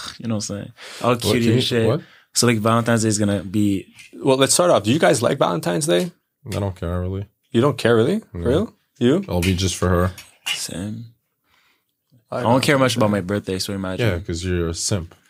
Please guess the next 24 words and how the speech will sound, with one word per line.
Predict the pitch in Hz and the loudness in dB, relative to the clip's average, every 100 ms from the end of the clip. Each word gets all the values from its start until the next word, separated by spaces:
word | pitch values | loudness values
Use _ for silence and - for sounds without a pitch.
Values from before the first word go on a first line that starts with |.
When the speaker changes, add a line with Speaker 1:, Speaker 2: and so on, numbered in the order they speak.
| _ _ _ | _ _ _
Speaker 2:
You | 87 | -6
like | 87 95 | -4 -4
Speaker 1:
Of | - | -2
course | 170 - | -2 0
Speaker 2:
this | - | 0
Speaker 1:
you | 117 | 0
Speaker 2:
thing. | |
Speaker 1:
love | 117 101 | -2 -4
it. | 92 - | -6 0
Speaker 3:
No, | 120 143 | 2 4
because | 120 127 120 143 | 4 2 0 -4
to, | - 120 | -2 0
to, | 131 | 0
to | 113 123 | 2 2
me | 123 165 | 4 4
is | 160 | 4
that | 127 | 4
I | 107 | 2
like, | 101 117 139 - - | 4 2 2 -4 -6
I | 110 | -2
love | 104 113 139 131 - - | 2 2 2 -2 -8 -8
to, | - 95 92 98 - | 0 2 2 0 -4
to | 104 | -8
plan. | - 101 95 87 | -2 0 2 -2